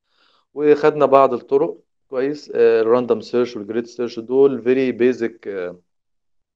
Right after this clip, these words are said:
آه، methods بتستخدم mainly عشان explore ال region بتاعي، اللي هو المنطقة اللي أنا بدور فيها على minimum أو ال optimum point، وبتخليني إن أقدر الأول أحدد المناطق الهوت اللي أنا أتارجتد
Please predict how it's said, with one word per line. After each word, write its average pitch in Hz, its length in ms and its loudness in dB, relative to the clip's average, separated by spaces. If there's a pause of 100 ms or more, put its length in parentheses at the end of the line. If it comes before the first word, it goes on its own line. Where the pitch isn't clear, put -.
(240)
آه، 98 180 -14 (140)
methods 143 360 2 (600)
بتستخدم 131 580 -4 (160)
mainly 135 40 0
عشان 117 360 -2
explore 120 300 -6 (280)
ال 113 300 -2
region 107 420 -12
بتاعي، 117 540 -6
اللي 98 120 -8
هو 104 120 -2
المنطقة 101 320 -4
اللي 113 120 -6
أنا 113 80 -4
بدور 104 280 -2
فيها 110 160 -6
على 98 160 -6 (100)
minimum 107 340 -10
أو 92 140 -12
ال - 80 -16
optimum 98 420 -16
point، 143 300 -10 (580)
وبتخليني 123 1080 -4
إن 123 100 -2
أقدر 120 260 2
الأول 120 380 -2
أحدد 117 460 -6
المناطق 110 420 -6
الهوت - 560 -2 (500)
اللي 107 140 -6
أنا 110 140 -4
أتارجتد 110 580 -4